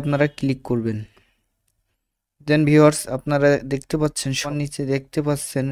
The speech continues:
রিকভার নামের একটি অপশন লোডিং হচ্ছে।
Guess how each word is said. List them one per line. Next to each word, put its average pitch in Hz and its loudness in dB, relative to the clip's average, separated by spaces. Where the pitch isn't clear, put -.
রিকভার 147 0
নামের 143 0
একটি 139 -6
অপশন 151 -2
লোডিং 139 6
হচ্ছে। - -8